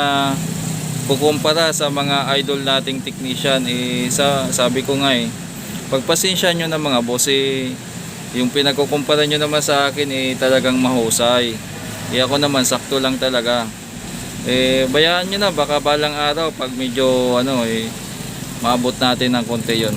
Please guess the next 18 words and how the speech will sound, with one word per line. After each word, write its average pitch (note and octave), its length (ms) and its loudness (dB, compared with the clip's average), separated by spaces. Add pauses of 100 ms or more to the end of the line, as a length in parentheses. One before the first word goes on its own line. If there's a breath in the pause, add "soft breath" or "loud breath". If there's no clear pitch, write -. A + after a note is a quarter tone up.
Gumaling-galing A#2+ 640 2
tayo A2+ 240 2
ng A2 80 -2
konti. G#2+ 160 -2
Sa C#3+ 160 0
ngayon, F#3 240 0
eh, D#3 320 2
pagtiyagaan E3+ 480 0
nyo G3 160 -2
na G3 80 -2
muna G3 320 0
kung F3 160 -4
ano D3+ 80 -2
yung D#3 160 -2
kaya D3+ 320 2
kong C#3+ 240 -4
i-offer C3 400 2
dito B2 240 0